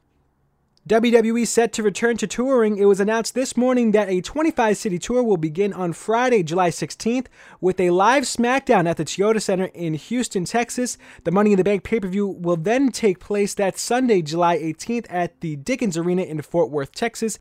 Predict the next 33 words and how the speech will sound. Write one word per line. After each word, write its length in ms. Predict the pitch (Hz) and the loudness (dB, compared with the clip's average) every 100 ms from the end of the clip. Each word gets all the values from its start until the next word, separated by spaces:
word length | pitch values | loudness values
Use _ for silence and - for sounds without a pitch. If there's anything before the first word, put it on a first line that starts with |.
| - | -2
and 180 | 202 | 0
a 80 | 175 | 2
live 340 | 170 196 240 220 | 4 4 6 6
Raw 200 | 220 214 | 6 6
will 100 | 196 | 4
be 180 | 170 | 2
held 480 | 151 185 214 196 170 | -2 -2 -2 -2 -6
July 360 | 156 165 180 202 | -4 0 0 0
nineteenth 580 | 175 196 254 247 190 156 | 0 -2 -4 -2 -4 -2
from 140 | 175 | -2
the 100 | 165 | -2
American 400 | 151 190 233 208 | -2 0 -2 -2
Airlines 480 | 202 214 208 190 180 | -2 -2 0 0 0
Center 180 | 196 185 | -2 -2
in 260 | 170 160 143 | -4 -6 0
Dallas, 460 | 165 175 170 156 | 2 4 2 -2
Texas. 540 | - 180 180 - 127 - - - - | -2 -2 0 -6 -8 -10 -20 -12 -2
Tickets 260 | 254 240 | 0 2
for 80 | 214 | 2
all 220 | 220 233 | 4 4
these 320 | 196 214 208 - 165 | 2 -2 -4 -8 -12
shows 440 | - 220 214 220 | -2 2 2 2
will 180 | 170 185 | 0 -2
go 240 | 156 214 220 | 2 4 4
on 180 | 196 | 4
sale 400 | 180 - 202 196 | -2 0 2 2
Wednesday, 560 | 180 190 262 254 196 156 | 2 0 2 2 2 2
May 240 | 147 175 | 0 -2
twenty-sixth 640 | 165 - 240 254 - 196 - | -2 -4 -2 -2 -2 -4 -4
at 140 | 180 | -4
eleven 480 | 156 147 165 185 190 - | -2 0 -2 -2 -4 -6
A 180 | 160 160 | -8 -6
M 360 | 151 147 147 | -6 -6 -8